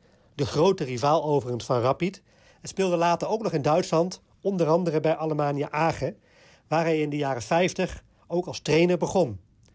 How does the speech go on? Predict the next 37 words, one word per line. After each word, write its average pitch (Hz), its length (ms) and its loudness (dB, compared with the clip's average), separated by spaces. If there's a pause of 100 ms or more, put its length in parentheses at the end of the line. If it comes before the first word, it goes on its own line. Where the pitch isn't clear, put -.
(560)
En 160 140 -8
in 160 80 -4
de 151 80 -4
zomer 202 340 4
van 185 100 0
negentien 156 340 0
vierenvijftig 180 880 -2 (320)
kwam 185 160 0
hij 165 100 2
bij 151 160 0
Vitesse 156 400 0
terecht 117 340 -2
als 113 140 -8
trainer. 107 440 -4 (480)
En 143 100 -12
dat 185 140 0
was 185 120 0
een 180 60 -4
hele 202 260 2
roerige 175 480 0
tijd, 180 360 2 (360)
want 135 140 -10
in 151 100 -4
die 202 120 -4
periode 180 640 2 (200)
ontstond 160 380 0
hier 151 200 -2
in 131 80 -2
Nederland 165 520 2 (220)
het 151 180 -6
profvoetbal, 117 600 -2 (340)
waar 139 120 -6
de 127 80 -6
K - 80 -12
N 127 180 0
V 120 140 -4
B 139 320 2